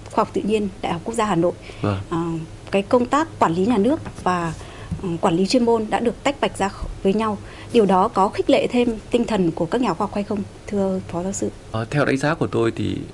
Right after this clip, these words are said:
Speaker 2: đấy là một cái quyết sách, ờ, rất chính xác, rất đúng của Bộ Giáo dục Đào tạo. Đối với đơn vị chúng tôi là trường Đại học Khoa học Tự nhiên ấy, thì khi mà nhận nhiệm vụ như vậy thì chúng tôi nhận thấy là trách nhiệm hết sức nặng nề.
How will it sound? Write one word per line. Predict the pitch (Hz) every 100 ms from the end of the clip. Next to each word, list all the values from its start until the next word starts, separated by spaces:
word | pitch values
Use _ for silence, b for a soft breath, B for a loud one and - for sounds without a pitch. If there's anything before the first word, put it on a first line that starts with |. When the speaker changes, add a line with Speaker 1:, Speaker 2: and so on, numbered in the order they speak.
| - 113
Speaker 2:
đấy | 110 - 214 - - -
là | 104 98 90
một | 92 -
cái | -
quyết | 104 165
sách, | 160 165 - -
ờ, | - 113 107 107
rất | 170
chính | - 156
xác, | 160 165 - - - - -
rất | 175
đúng | 139 123 202
của | -
Bộ | 107 98
Giáo | - 120
dục | 107
Đào | 101 92
tạo. | 98 - -
Đối | - 120
với | 160
đơn | 160
vị | 143 143 95 101 92
chúng | 95 143
tôi | 139
là | 117
trường | 107 104
Đại | 101
học | -
Khoa |
học | 113
Tự | 143
nhiên | 156 151
ấy, | 202 B B -
thì | 107
khi | - 139
mà | 120
nhận | 120 -
nhiệm | 127
vụ | 117
như | 127
vậy | 139 - - -
thì | 107 101
chúng | 123
tôi | 135
nhận | 123 -
thấy | - 131 190 - B -
là | 101
trách | 165
nhiệm | 190 -
hết | 131
sức | 233
nặng | - 131
nề. | 127